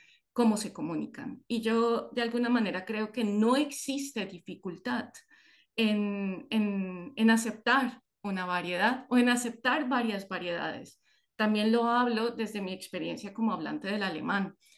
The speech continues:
que empecé con clases de Hochdeutsch,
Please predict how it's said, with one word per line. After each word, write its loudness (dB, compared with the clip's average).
que 0
empecé -2
con 0
clases 2
de 0
Hochdeutsch, 0